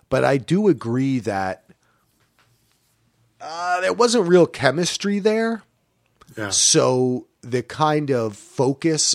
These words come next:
Speaker 1: of the relationship was supposed to be, like, this forbidden love.
Speaker 2: Yeah.
Speaker 1: And I really didn't see it.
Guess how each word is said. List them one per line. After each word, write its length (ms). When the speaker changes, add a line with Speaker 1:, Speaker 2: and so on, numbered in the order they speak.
Speaker 1:
of 240
the 100
relationship 840
was 140
supposed 440
to 60
be, 180
like, 240
this 200
forbidden 560
love. 720
Speaker 2:
Yeah. 380
Speaker 1:
And 360
I 140
really 360
didn't 360
see 400
it. 160